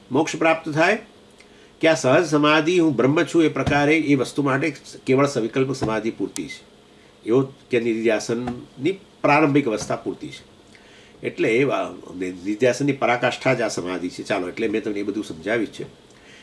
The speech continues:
એટલે, અ, આવું, આવી નિર્વિકલ્પ સ્થિતિની જરૂર ખરી કે નહીં?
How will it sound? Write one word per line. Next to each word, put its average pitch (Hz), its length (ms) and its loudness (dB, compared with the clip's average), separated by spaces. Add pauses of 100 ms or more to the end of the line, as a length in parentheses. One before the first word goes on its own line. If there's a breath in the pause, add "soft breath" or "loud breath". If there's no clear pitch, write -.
(200 loud breath)
એટલે, 214 540 0 (360)
અ, - 40 -6 (400)
આવું, 190 400 4
આવી 135 340 2
નિર્વિકલ્પ 151 460 2
સ્થિતિની 175 400 0
જરૂર 131 340 4
ખરી 160 240 0
કે 110 160 -2
નહીં? 92 160 -8